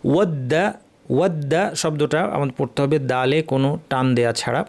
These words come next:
ওয়াদ্দা কা, ওয়াদ্দা শেষ করে কাতে চলে যাব। ওয়াদ্দা কা, ওয়াদ্দা যখন পড়া শেষ, চোখ সামনে চলে যাবে। ওয়াদ্দা পড়া শেষ, ব্রেইনে ছবি রয়ে গিয়েছে, চোখ সবসময় সামনে সামনে চলবে, যেন পরের শব্দটাও আমার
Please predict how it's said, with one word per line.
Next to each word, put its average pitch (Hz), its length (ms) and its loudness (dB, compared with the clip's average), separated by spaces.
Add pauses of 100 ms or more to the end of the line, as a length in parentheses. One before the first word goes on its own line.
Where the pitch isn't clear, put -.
ওয়াদ্দা 147 720 0
কা, 131 300 -2
ওয়াদ্দা 135 600 0 (100)
শেষ - 240 -2
করে 180 200 0
কাতে 135 360 -2
চলে 113 220 0
যাব। 110 320 -2
ওয়াদ্দা 139 640 0
কা, 113 260 -4 (380)
ওয়াদ্দা 202 400 2
যখন 214 300 2
পড়া 160 300 0
শেষ, - 260 0
চোখ - 200 0
সামনে 180 280 2
চলে 120 200 2
যাবে। 104 260 0 (100)
ওয়াদ্দা 170 400 0
পড়া 160 260 0
শেষ, 170 260 -2
ব্রেইনে 143 320 0
ছবি 139 280 -2 (100)
রয়ে 127 240 2
গিয়েছে, 123 400 0 (500)
চোখ 180 260 2
সবসময় 170 400 0
সামনে 151 300 0
সামনে 143 280 2
চলবে, 147 320 2
যেন 143 300 2
পরের 151 380 0 (720)
শব্দটাও 185 680 0
আমার 139 420 -2